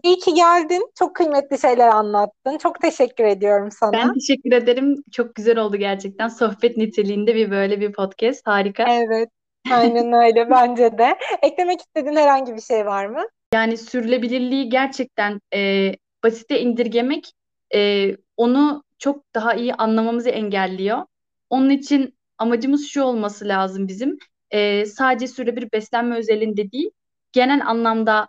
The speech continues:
Speaker 2: neler yapabiliriz? Hayata bizim katkımız ne olabilir? E, işte hem insana, hem hayvana, hem doğaya, hem bitkilere, her şeye, yani her şeye nasıl saygılı olabiliriz ve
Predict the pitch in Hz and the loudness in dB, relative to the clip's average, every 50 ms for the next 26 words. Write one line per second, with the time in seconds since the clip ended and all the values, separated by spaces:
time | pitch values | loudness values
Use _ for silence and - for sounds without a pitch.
0 | _ _ - 214 214 226 240 254 262 254 240 226 226 220 196 196 196 190 196 196 | _ _ -6 -4 -2 0 0 0 0 2 0 0 0 -2 -4 -2 -2 -2 -2 -4
1 | - - 220 220 220 220 226 220 - 262 233 208 - - 262 262 - - 233 - | -10 -4 -2 2 2 2 2 0 -2 -6 -6 -6 -8 -8 -8 -8 -6 -8 -10 -10
2 | - - 247 254 226 220 208 226 240 247 240 226 208 196 196 190 202 202 - - | -10 -8 -8 -8 -6 -4 -4 -2 -2 -2 0 -2 -2 -2 -2 -4 -4 -4 -4 -10
3 | _ - _ _ _ _ _ - 214 208 208 208 214 - - 247 226 233 269 269 | _ -20 _ _ _ _ _ 0 2 2 2 2 -2 -4 -4 -4 -2 0 0 0
4 | - - - 240 240 240 - 262 254 247 247 247 240 247 254 254 240 240 247 240 | -2 -2 -2 -2 -2 -2 -2 -2 0 0 0 0 0 -2 -2 -2 0 0 0 0
5 | 226 240 240 240 233 233 247 247 240 226 240 233 233 233 240 240 240 240 233 240 | 0 0 -2 -2 -2 -2 -2 -2 0 0 0 2 2 0 2 2 2 0 0 -2
6 | 247 _ - - 262 240 214 233 214 _ _ - 240 240 240 240 240 233 233 233 | -4 _ -4 -2 -2 -2 -2 -4 -8 _ _ -6 -2 0 2 2 4 2 2 0
7 | 240 _ _ _ - - 311 330 311 302 - 285 233 214 214 233 240 254 254 262 | -2 _ _ _ -6 -4 -4 -2 -4 -4 -2 -2 0 0 0 0 0 0 0 -2
8 | 254 254 _ _ _ _ _ _ _ - 294 311 302 302 311 285 277 294 294 294 | -4 -6 _ _ _ _ _ _ _ -6 -2 -2 -2 2 2 2 2 0 -4 -8
9 | - - 254 233 220 202 214 202 190 202 202 202 196 208 240 277 277 247 240 247 | -6 -2 -2 -2 -2 -2 -6 -4 -4 -2 -2 -4 -4 -6 -8 -8 -8 -6 -2 0
10 | 254 233 - | 0 0 -2